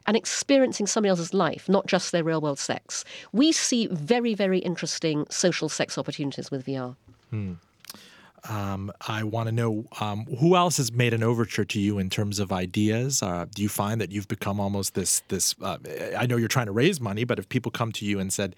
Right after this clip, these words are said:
Speaker 2: "I would like an investment, I would like to use you as a conduit for an idea like this," or, "There's a better way to build a mousetrap." You talked about adult stars coming to you and confessing,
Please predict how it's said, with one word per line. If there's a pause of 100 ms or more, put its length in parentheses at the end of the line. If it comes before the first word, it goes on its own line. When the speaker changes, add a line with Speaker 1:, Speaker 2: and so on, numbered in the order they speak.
(420)
Speaker 2:
"I
would
like
an
investment,
I
would
like
to
use
you
as
a
conduit
for
an
idea
like
this,"
or,
"There's
a
better
way
to
build
a
mousetrap."
You
talked
about (320)
adult
stars
coming
to
you
and
confessing,